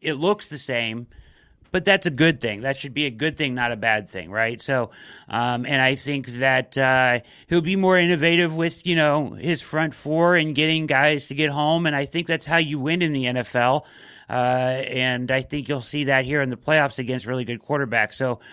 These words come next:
I like his approach. I like that he's an ass kicker. I like that he's gonna, you know, bring the opposite of what Kevin Stefanski can. And even,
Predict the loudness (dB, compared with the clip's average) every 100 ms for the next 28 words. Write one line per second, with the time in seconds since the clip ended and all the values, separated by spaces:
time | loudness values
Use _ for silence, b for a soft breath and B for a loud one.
0 | B 2 4 4 2 0 -4 -4 -2 0
1 | 2 0 -8 B -2 2 4 2 -2 -2
2 | -2 0 4 4 2 -2 0 2 2 2
3 | B B -4 -2 0 -2 -4 -6 -6 -4
4 | -4 -4 -4 -4 -2 -2 -4 B B B
5 | -2 0 2 0 0 2 2 0 -6 -2
6 | -2 0 -2 0 0 0 -2 -4 -2 -2
7 | -6 -8 -6 -6 -8 -8 0 0 0 -4
8 | -4 -4 -2 -2 -4 -8